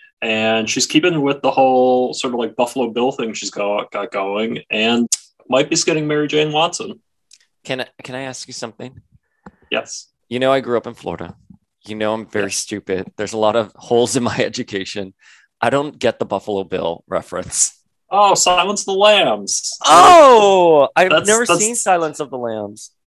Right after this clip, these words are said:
Speaker 1: Oh, well, like, like the, the serial killer who Clarice, the, the F B I agent, is hunting with Hannibal Lecter's help, called Buffalo Bill,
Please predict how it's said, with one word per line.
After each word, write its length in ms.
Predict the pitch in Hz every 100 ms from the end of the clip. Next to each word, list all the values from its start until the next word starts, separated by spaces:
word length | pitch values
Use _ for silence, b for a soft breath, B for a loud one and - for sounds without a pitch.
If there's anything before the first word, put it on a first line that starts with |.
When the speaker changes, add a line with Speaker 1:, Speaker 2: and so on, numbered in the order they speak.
| _ _ -
Speaker 1:
Oh, 300 | 143 170 139
well, 360 | - - 139 -
like, 240 | 139 - -
like 240 | 117 -
the, 400 | 131 123 120 - -
the 120 | 123
serial 380 | - 156 151 127
killer 480 | - 110 101 98
who 680 | - 117 113 110 107 104 - _
Clarice, 960 | - 131 117 120 120 107 - - - -
the, 160 | 107 - -
the 80 | 110
F 160 | -
B 80 | 120
I 100 | 107
agent, 340 | 113 104 98 95
is 100 | -
hunting 680 | 113 107 107 95 90 90 -
with 360 | 104 107 95 - - - _ _ _ -
Hannibal 360 | 127 113 107
Lecter's 360 | 127 - - -
help, 420 | 127 107 107 _ _ -
called 160 | 120
Buffalo 340 | 120 113 135 107
Bill, 520 | 101 92 95 113